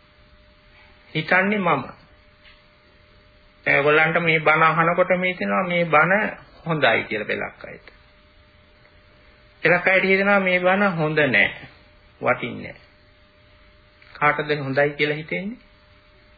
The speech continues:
මට. නරකයි කියලා හිතෙන්නේ කවුද? ඒ මම කෙනෙකුට. තේරුණානේ? ඔය දෙකම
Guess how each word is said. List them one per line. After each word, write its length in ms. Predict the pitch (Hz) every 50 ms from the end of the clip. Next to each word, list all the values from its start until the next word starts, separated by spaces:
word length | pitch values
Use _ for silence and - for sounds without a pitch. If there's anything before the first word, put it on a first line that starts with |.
| _ _ _ _ _ _ _ _ _ _ - _ - - -
මට. 260 | - 135 127 127 - - - - - - - _ _ - _ _ _ _ - - _ - - - _ _ _ _ - _ - - - - - - _ -
නරකයි 440 | - 139 147 - - - 214 233 233
කියලා 220 | 220 226 220 208 196
හිතෙන්නේ 380 | 185 170 175 175 170 170 170 170
කවුද? 320 | - 175 180 180 190 202 202 - - - - _ _
ඒ 200 | 196 165 185 220 - - - 202 180 - - - - _ _ _
මම 220 | - 151 147 151 143
කෙනෙකුට. 460 | - - 80 - - - - _ - - _ _ _ - _ _ _ _ _ _ _ _ _ _ _ - _ - _ - _ _ _ _ _ - _ - _ _ _
තේරුණානේ? 500 | - 143 143 147 151 151 156 170 196 214 -
ඔය 160 | - 151 156 143
දෙකම 420 | 139 151 170 - - 143 107 113